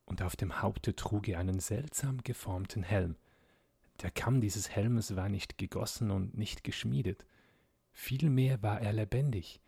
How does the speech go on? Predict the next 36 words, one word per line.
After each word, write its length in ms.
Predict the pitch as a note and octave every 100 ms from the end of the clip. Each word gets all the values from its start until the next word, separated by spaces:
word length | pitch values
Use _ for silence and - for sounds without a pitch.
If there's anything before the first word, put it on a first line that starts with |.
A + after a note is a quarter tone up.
| _ _ _ _ _ -
denn 120 | G2
ein 180 | G#2+ -
kleiner 480 | - A#2 D#3+ D#3
Drache 380 | C#3 A2+ A2+ -
hing 260 | G2+ B2 C3+
mit 140 | B2+
seinen 260 | - A2 A2
Klauen 380 | - F2+ F#2 F#2
daran. 360 | F#2 F2 E2 - _ _ _ _ _ _ _ _ -
Manchmal 380 | G#2 - G#2+
drehte 320 | G#2 G#2+ - G#2+
er 80 |
den 120 | F#2+ F#2+
Kopf, 380 | - A2+ - - - -
so 120 | -
daß 140 | G2+ F#2+
die 120 | -
schwarzen 600 | - F#2+ G2 A#2 - G2+
Funkelaugen 880 | - G#2 A2+ - G2+ F#2+ F2+ F2+ E2+
wie 100 | A2
Diamanten 680 | - G2 F2 E2 - -
blitzten. 520 | F#2 F2+ - - E2 - _ _ _ _ _ _ _ _ _ _
Der 140 | - E2+
Schwanz 400 | - G2 A#2+ -
des 200 | G#2 -
Drachen 360 | G#2 F#2 A2
hing 220 | G2 G#2 F#2
lang 340 | F2 G#2 A#2
vom 220 | - A2
Helme 340 | F#2 F#2+ F#2 F2+
herab 420 | F#2+ G#2 F#2 - - - - -
und 140 | - F#2+
schlenkerte 640 | - F#2 C3 A#2+ - F#2+
bald 320 | - F2+ F#2+
nach 180 | G#2 F2
links, 480 | F#2+ A2 A#2+ - -